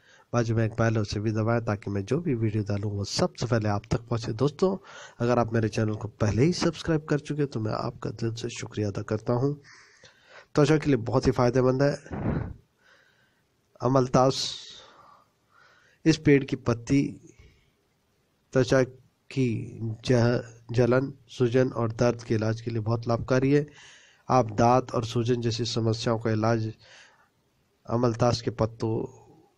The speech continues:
का रस और पेस्ट इस्तेमाल करके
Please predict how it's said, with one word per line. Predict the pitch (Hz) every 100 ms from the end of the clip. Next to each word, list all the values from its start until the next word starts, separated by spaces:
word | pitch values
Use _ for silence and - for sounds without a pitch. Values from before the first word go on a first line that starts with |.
| _ -
का | 120
रस | 107 117 123 -
और | 113 117
पेस्ट | 113 127 127 - - - _ _ -
इस्तेमाल | 117 - 117 113
करके | 113 117 113 117 147